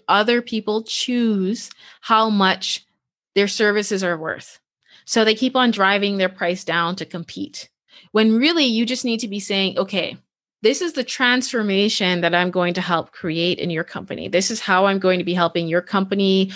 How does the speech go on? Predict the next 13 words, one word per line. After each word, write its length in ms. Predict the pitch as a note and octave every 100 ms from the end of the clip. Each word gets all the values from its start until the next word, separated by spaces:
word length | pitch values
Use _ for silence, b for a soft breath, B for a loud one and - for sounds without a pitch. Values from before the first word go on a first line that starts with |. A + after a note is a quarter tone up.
| B
or 80 | F3
this 200 | F3 F#3+
is 140 | G#3+ G3+
how 140 | G3
I'm 140 | F#3+
gonna 200 | F#3+ F3+
help 300 | F3 F3 E3+ -
improve 460 | F3+ - F#3+ F#3+
your 200 | F3+ F#3
life 300 | E3+ D#3+ F3+
as 200 | - F3
my 120 | D#3+
client. 640 | D#3 - E3+ D#3+ G2 -